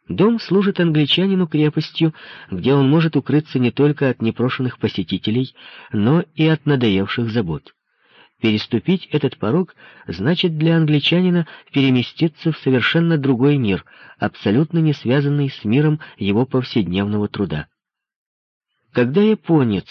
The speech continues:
возвращается домой, с ним тоже происходит некое магическое перевоплощение. Он словно порывает с современностью ради мира своих предков. Именно за порогом жилища вступает в силу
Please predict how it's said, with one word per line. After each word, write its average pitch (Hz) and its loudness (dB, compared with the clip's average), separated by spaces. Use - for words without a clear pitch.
возвращается 101 -2
домой, 135 -2
с - -14
ним 185 0
тоже 202 2
происходит 175 0
некое 160 2
магическое 135 0
перевоплощение. 107 -2
Он 170 2
словно 202 0
порывает 180 0
с - -20
современностью 165 2
ради 135 0
мира 147 4
своих 131 -2
предков. - -6
Именно 160 2
за 156 0
порогом 160 2
жилища 151 0
вступает 143 -4
в - -20
силу 139 0